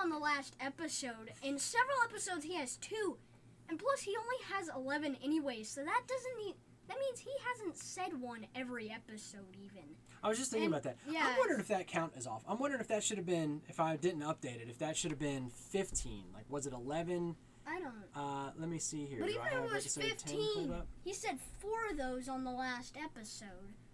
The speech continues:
Speaker 1: So, that would still leave him at eleven with twelve episodes. So,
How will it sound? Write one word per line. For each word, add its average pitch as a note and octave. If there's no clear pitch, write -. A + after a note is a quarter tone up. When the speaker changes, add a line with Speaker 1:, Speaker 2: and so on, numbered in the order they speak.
Speaker 1:
So, C4
that C#4+
would C4+
still F#4
leave D#4+
him C4+
at B3+
eleven A#3
with G#3+
twelve B3
episodes. G3
So, C#4